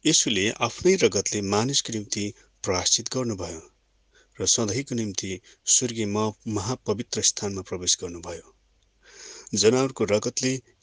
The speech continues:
केही समयको लागि मान्छेलाई शारीरिक रूपमा शुद्ध गर्थे, तर येशूको रगतले भने सधैँको निम्ति शुद्ध गर्दछ। येशूको रगत एक पवित्र छ, दुई शुद्ध छ, तिन शक्तिशाली छ।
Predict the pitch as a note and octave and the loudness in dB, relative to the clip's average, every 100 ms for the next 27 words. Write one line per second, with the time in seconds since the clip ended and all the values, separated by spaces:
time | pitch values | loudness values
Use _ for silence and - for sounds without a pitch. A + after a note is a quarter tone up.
0 | - C3+ D3+ - C#3+ D3+ A#2+ G#2 F2+ F#2 | 2 2 4 2 2 -2 0 0 0 -2
1 | G2+ G#2 - G2 F#2+ - - B2 C#3 C#3 | 0 2 0 0 0 2 2 0 -4 -8
2 | A2+ C3 _ F#2+ F2+ - _ _ - - | -8 -12 _ -12 -12 -14 _ _ -4 -2
3 | G2 F2+ F2+ E2 - E2+ _ _ _ _ | -2 0 -2 -4 -6 -8 _ _ _ _
4 | - - - B2+ G#2+ D3 D#3 - - A#2 | -20 -14 -4 -2 -2 0 2 0 0 -2
5 | G#2+ A2 G2+ F2+ G2+ G#2+ A2+ - - A2+ | -2 -2 -4 -4 -4 -4 -2 0 2 0
6 | A2+ C3+ A2+ G2 F2+ F#2 F2+ - - - | -4 -6 -6 -6 -6 -6 -8 -14 -8 -6
7 | - F#2+ F2+ F2 E2+ - F#2 - _ _ | -4 -2 -2 -2 -2 -2 -2 -6 _ _
8 | _ _ _ _ - - A#2+ - A2+ G#2+ | _ _ _ _ -8 0 2 2 2 2
9 | G#2 G2+ - - G#2 - - _ G#2+ G2+ | 0 -2 -2 0 0 -2 -18 _ 2 2
10 | - A#2+ A2 - C#3+ - _ - - - | 4 4 4 0 -6 -14 _ -20 -20 -10
11 | F#2+ G#2+ F2+ - - G#2 B2 - D3+ C#3+ | -2 0 0 0 0 0 2 2 0 -8
12 | _ _ _ _ - C3+ - - - - | _ _ _ _ 0 4 2 2 -2 -2
13 | - F2+ E2 - | -2 -2 -2 -2